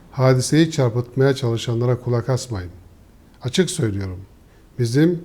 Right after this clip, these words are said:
sosyal medyaya ya da iletişim özgürlüğüne yönelik bir kısıtlama gibi bir derdimiz olmamıştır, olamaz. Bizim meselemiz, ülkemizin ve vatandaşlarımızın hak ve hukukuna en iyi biçimde sahip çıkmaktır.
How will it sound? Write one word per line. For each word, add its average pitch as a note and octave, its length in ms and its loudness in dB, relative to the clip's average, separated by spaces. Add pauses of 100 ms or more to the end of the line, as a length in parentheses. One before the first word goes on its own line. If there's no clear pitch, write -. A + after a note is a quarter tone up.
(280)
sosyal D3+ 460 2
medyaya C3 680 4 (320)
ya E3+ 160 4
da E3 80 6
iletişim C#3+ 480 2
özgürlüğüne C3 540 4
yönelik C3 520 4
bir D3+ 180 2
kısıtlama D3 520 -2
gibi C3 260 0
bir C3+ 220 4
derdimiz B2 440 2
olmamıştır, B2 800 -2 (160)
olamaz. G2+ 540 -10 (260)
Bizim F#3 220 4
meselemiz, B2+ 760 2 (340)
ülkemizin D3+ 600 2
ve D3 80 4
vatandaşlarımızın B2 1120 0 (280)
hak G3 340 -2
ve C#3+ 80 6
hukukuna C3+ 560 4
en F3 200 2
iyi C#3+ 220 4
biçimde B2 360 -2
sahip B2 380 0
çıkmaktır. - 560 -10